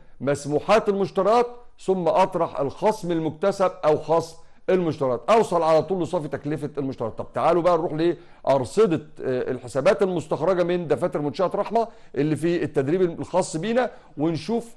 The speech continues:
إيه اللي موجود من الإيه؟ من هذه الحسابات داخل هذه الأرصدة. تعالوا نشوف مع بعض. أول حاجة عندي تسعين ألف جنيه مشتريات، يبقى أنا هاخد على طول الإيه؟ المشتريات اللي هي بتسعين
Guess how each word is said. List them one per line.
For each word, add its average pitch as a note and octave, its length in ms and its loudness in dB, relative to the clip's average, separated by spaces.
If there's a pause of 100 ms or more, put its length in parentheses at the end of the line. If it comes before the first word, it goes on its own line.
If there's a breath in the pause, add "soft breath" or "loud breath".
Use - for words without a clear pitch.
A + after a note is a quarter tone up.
(120)
إيه A3 60 6
اللي A3+ 140 6
موجود F3 380 2
من D#3+ 180 0
الإيه؟ E3 280 4
من D#3 200 -4
هذه C#3+ 200 2
الحسابات D#3 520 2 (380 soft breath)
داخل E3 420 4
هذه D3+ 360 4
الأرصدة. E3 800 2 (360 loud breath)
تعالوا D#3 280 6
نشوف D#3 160 -4
مع C#3+ 140 6
بعض. F#3 360 6
أول G3 300 4
حاجة F3 240 4
عندي G#3 460 0 (360 soft breath)
تسعين D#3+ 420 0
ألف F#3 260 4
جنيه E3+ 160 0
مشتريات، C3+ 500 2
يبقى C3 200 2
أنا C#3 160 4
هاخد D3+ 180 2
على C#3 160 4
طول E3 200 0
الإيه؟ D#3+ 300 4 (400 soft breath)
المشتريات D3+ 1000 4
اللي C#3 300 6
هي D#3 60 8
بتسعين B2+ 440 -4